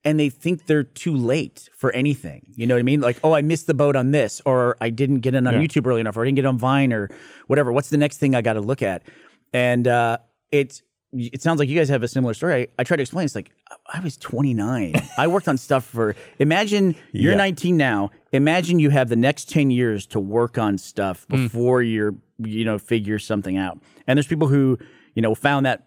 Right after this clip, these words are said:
Speaker 1: even later in life, you know? It's like,
Speaker 3: Yeah.
Speaker 1: but there's this constant feeling, I think, for a lot of people, it's like, "I'm too late. I
Speaker 2: Mm-hmm.
Speaker 1: missed out." You know what I mean? And it's, it's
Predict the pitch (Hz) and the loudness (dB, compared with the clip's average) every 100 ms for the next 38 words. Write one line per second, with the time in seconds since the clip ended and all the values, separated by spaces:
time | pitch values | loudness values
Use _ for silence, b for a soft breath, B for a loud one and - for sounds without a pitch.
0 | _ 135 131 120 165 147 90 85 76 - | _ 0 2 2 2 2 -2 -8 -12 -8
1 | 120 110 117 123 101 110 87 69 - 156 | -2 0 0 -2 0 2 2 -2 -4 -2
2 | 156 147 - - 214 269 - 135 - 208 | -2 -4 -8 -6 -4 -4 -6 -10 -4 0
3 | 277 107 - - 120 123 113 147 180 120 | 0 -2 -10 -10 -8 -6 -6 -6 -4 -6
4 | - 110 - _ _ _ _ _ _ _ | -4 -6 -6 _ _ _ _ _ _ _
5 | _ - 120 151 151 131 - - 120 127 | _ -6 -2 2 2 2 -4 -6 0 0
6 | 135 135 113 - _ 127 131 120 117 123 | 0 -2 -4 -6 _ 0 2 2 2 0
7 | 135 117 123 127 120 - 117 | -2 -2 -4 -4 -6 -10 -16